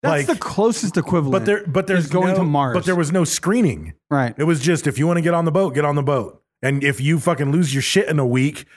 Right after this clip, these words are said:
Speaker 2: then you're gonna get keel hauled
Speaker 1: The, the
Speaker 2: and
Speaker 1: difference
Speaker 2: whipped."
Speaker 1: being, though, that, like, right now, SpaceX would be like, "We know exactly the calculation, calculation as, as when we need to turn and how we're gonna get there, and it's pinpointed." That shit was like, "How fast was the wind going? How far have
Speaker 2: Right.
Speaker 1: we traveled?
Speaker 2: Right.
Speaker 1: Line up with that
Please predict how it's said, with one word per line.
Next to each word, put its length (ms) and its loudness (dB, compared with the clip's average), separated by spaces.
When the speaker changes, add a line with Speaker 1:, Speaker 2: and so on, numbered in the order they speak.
Speaker 2:
then 300 0
you're 100 2
gonna 160 0
get 200 0
keel 260 0
hauled 420 0
Speaker 1:
The, 60 -8
the 120 0
Speaker 2:
and 80 0
Speaker 1:
difference 280 0
Speaker 2:
whipped." 140 -2
Speaker 1:
being, 260 2
though, 200 2
that, 180 0
like, 200 -2
right 220 0
now, 180 2
SpaceX 540 0
would 80 -2
be 80 2
like, 240 0
"We 120 2
know 140 2
exactly 460 0
the 80 -2
calculation, 680 -2
calculation 540 0
as, 180 0
as 180 0
when 240 0
we 80 2
need 160 0
to 60 -8
turn 300 0
and 80 0
how 140 0
we're 80 0
gonna 120 0
get 180 0
there, 100 0
and 80 -2
it's 80 -10
pinpointed." 520 0
That 220 2
shit 320 -2
was 160 2
like, 300 -2
"How 260 0
fast 400 -2
was 120 0
the 80 2
wind 280 0
going? 300 2
How 260 0
far 200 0
have 80 0
Speaker 2:
Right. 60 0
Speaker 1:
we 80 2
traveled? 640 0
Speaker 2:
Right. 200 -2
Speaker 1:
Line 260 2
up 120 -2
with 100 0
that 200 0